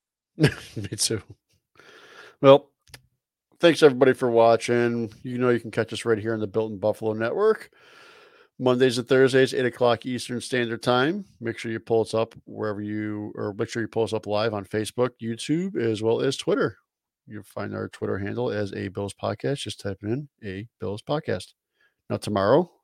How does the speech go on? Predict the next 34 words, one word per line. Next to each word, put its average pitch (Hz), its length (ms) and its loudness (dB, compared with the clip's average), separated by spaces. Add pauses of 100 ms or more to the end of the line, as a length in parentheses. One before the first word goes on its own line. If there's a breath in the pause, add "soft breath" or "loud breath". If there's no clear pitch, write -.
(280)
if 104 120 -12
you 104 100 -6
missed 101 200 -6
the 110 60 -8
show 131 420 4 (100)
or 107 140 -2
you 101 60 -6
just 98 160 -6
love 101 180 0
us 98 80 -6
that 104 180 2
much 107 380 -2 (400)
and 117 100 -6
you 110 200 0
need 110 40 2
us 104 100 0
to - 60 -12
talk 107 240 2
you 107 140 2
off 107 100 0
the 107 80 -4
ledge 104 300 0
once 104 300 -4
again, 113 420 2 (560 soft breath)
pull 113 160 8
us 110 140 6
up 127 200 8
wherever 113 220 4
you 110 80 -2
listen 113 220 -4
to - 100 -14
your 127 80 2
favorite 117 300 2
podcast, 117 580 2